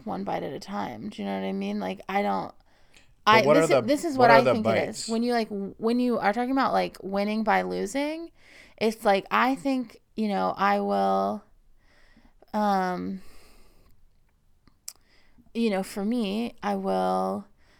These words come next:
Speaker 1: show up. I will attend rallies. Like, I don't, if I ever have a chance to speak to it in some sort of, like, meaningful or policy-making way, I will do that.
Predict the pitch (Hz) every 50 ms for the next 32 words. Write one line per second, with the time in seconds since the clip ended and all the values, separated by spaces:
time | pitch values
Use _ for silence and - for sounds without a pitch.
0 | - _ - - - - 214 208 208 196 175 - - - - - - - - _
1 | _ - - - - 196 196 196 196 196 190 190 190 - - 214 190 190 190 190
2 | 190 190 190 196 196 202 202 208 214 220 233 240 247 254 254 233 - - 202 185
3 | 180 180 190 - - 185 190 196 196 202 202 202 196 175 - - - - - -
4 | - - - 202 220 214 226 214 190 190 202 202 233 220 214 208 190 196 - -
5 | - 202 208 214 240 226 - - - 190 - - - 220 226 220 - - - 254
6 | 254 262 254 240 - 190 196 190 - 208 196 202 226 196 196 196 196 - _ _
7 | - - - - - - - - 190 190 190 196 202 196 208 226 233 233 233 220
8 | - - 233 214 208 208 202 196 - 196 190 185 185 185 185 180 180 180 170 -
9 | 190 - - - - 202 190 190 196 202 202 - 226 208 202 202 196 202 - 202
10 | 196 190 196 190 196 214 226 233 - 185 190 190 190 190 190 214 220 226 208 214
11 | 214 220 233 233 -